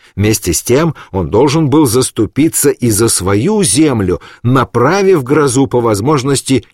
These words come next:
исключительно на виноватого. Наказать тверского князя отправилась из Орды большая рать. С ними же шёл Иоанн Калита и, кроме него, суздальские князья.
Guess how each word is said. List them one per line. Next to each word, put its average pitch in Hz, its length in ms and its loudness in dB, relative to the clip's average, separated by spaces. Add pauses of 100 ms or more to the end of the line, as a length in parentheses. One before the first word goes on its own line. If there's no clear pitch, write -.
исключительно 101 1080 -2
на 92 140 -4
виноватого. 78 720 -4 (500)
Наказать 101 640 -2
тверского 113 520 -2
князя 101 560 -2
отправилась 135 960 -2
из 131 200 0
Орды 123 400 0
большая 113 680 -2
рать. 120 400 -2 (180)
С - 160 -4
ними 165 340 2
же 143 180 2
шёл 127 400 0 (160)
Иоанн 117 400 2
Калита 113 540 -2
и, 95 180 -6
кроме 147 500 0
него, 107 340 0 (200)
суздальские 139 840 0
князья. 80 560 -2